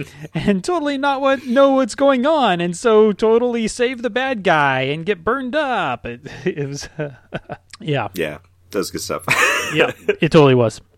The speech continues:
Speaker 1: So, next question.
Speaker 2: All right.
Speaker 1: Did you listen to Prized Pig?
Speaker 2: Uh, I did,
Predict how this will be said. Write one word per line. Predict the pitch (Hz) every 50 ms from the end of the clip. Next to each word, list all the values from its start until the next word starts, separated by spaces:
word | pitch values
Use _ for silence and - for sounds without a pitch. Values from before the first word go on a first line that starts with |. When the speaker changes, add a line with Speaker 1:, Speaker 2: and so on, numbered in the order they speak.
| _ _ -
Speaker 1:
So, | - - 165 151 151 147 143 - _ _ _ _ _ _ _ _ _ _ _ _
next | 156 143 151 147 - -
question. | - - 135 117 - - - 110 107 104 _ _ _ _ _ - - _ _ _ - - - -
Speaker 2:
All | 92 87
right. | 76 69 - - _
Speaker 1:
Did | - 147 131
you | 143 143
listen | 139 156 - - 170 151
to | 147
Prized | - - 139 131 135 127 - - -
Pig? | 160 156 170 175 - - _ _ _ _ _ -
Speaker 2:
Uh, | 90 95 95 95 95 98 104 -
I | - 113 113
did, | 107 90 127 160 185 135 92 80 -